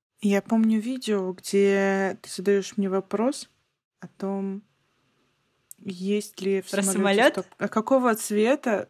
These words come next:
Speaker 1: в самолете стоп-кран?
Speaker 2: Да.
Speaker 1: И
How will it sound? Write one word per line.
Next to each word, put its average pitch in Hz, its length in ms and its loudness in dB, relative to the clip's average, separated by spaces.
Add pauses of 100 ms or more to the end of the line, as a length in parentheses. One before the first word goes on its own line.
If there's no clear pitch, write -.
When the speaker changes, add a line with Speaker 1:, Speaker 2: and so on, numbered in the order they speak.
(100)
Speaker 1:
в - 60 -14
самолете 208 680 -2
стоп-кран? 180 680 -6
Speaker 2:
Да. 165 400 0 (720)
Speaker 1:
И 196 880 0